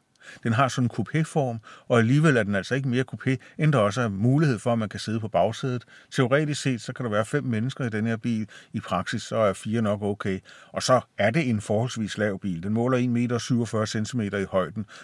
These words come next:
men der er jo altså plads til batteriet i bilen også, og det ligger jo nede i bunden. Så når man sådan skal ind i bilen, så er det sådan, man skal dukke sig lidt vel rigeligt meget,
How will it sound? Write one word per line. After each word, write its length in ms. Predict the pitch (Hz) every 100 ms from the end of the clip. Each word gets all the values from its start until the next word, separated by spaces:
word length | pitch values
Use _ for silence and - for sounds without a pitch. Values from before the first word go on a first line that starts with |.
| -
men 220 | 107 101 -
der 60 |
er 60 | 107
jo 80 | 107
altså 160 | 90
plads 280 | 101 120 139
til 100 | 190
batteriet 560 | 151 113 110 127 131 123 - _ -
i 120 | 113
bilen 360 | 117 101 113
også, 240 | 98 90 107
og 40 |
det 100 | 120
ligger 220 | 139 123
jo 60 | 120
nede 140 | 98
i 20 | 117
bunden. 400 | 104 92 98 101 -
Så 120 | -
når 80 | 120
man 100 | 120
sådan 180 | 135 151
skal 160 | - -
ind 220 | 160 156
i 40 | 127
bilen, 440 | 127 107 101 101 - -
så 120 | -
er 120 | 117
det 80 | 110
sådan, 220 | 104 92 104
man 120 | 143
skal 160 | 165
dukke 240 | 135 147 -
sig 100 | 156
lidt 180 | 139 113
vel 180 | 117
rigeligt 340 | 120 107 117 123
meget, 340 | 95 95 107